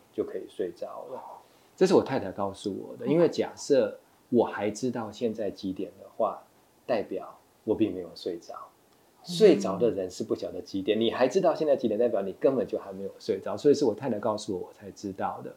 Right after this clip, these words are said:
Speaker 2: 嗯。
Speaker 1: 那为什么会从当时的一个很严重的睡眠不佳，那个时候我才二十，大概二十一二、二岁的时候，那到现在我已经蛮老了哈，反而变得睡眠品质越来越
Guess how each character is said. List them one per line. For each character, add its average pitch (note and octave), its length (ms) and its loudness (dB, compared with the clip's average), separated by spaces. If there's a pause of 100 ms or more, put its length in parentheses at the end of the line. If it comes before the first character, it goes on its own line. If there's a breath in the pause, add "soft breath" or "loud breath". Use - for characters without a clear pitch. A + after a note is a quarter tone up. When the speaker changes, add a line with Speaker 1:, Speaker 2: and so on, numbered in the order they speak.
Speaker 2:
嗯。 G3 360 -6
Speaker 1:
那 G3 80 6
为 A3+ 80 8
什 G#3 160 0
么 G2 140 -4
会 A#2+ 240 2
从 G2 480 -4 (160)
当 C#3+ 300 -8
时 - 360 -8
的 G2+ 220 -4
一 G#2+ 140 -2
个 F#2+ 400 -2 (760 soft breath)
很 G#2 320 0
严 G#2+ 280 2
重 B2 340 -4
的 F#2+ 300 -2
睡 - 260 0
眠 G2 220 -2
不 G#2 120 -2
佳， G2+ 460 -2
那 C#3 80 0
个 A#2+ 80 0
时 - 140 0
候 G#2+ 60 6
我 F2 60 0
才 G2+ 160 -12 (100)
二 D3 180 0
十， G2 440 -10
大 C3 120 -8
概 C3 120 -6
二 C#3+ 100 -2
十 - 140 -8
一 B2+ 180 4
二、 B2 80 2
二 G#2+ 40 -2
岁 A2 220 2
的 F2 100 -2
时 - 160 -12
候， G#2 320 -4 (280 soft breath)
那 A#2+ 100 -2
到 A2+ 120 2
现 G#2+ 260 0
在 G2+ 220 -4
我 A2 140 2
已 G2 40 0
经 G#2+ 100 0
蛮 G2+ 260 -2
老 G2 280 4
了 G2 140 -4
哈， G2 160 -2
反 - 300 -2
而 A2 140 -2
变 D3+ 220 0
得 G#2 120 -6
睡 B2 200 -2
眠 G2 200 -2
品 G2 160 -14
质 F#2+ 60 -10
越 A2+ 180 2
来 F#2 140 -6
越 G2+ 200 0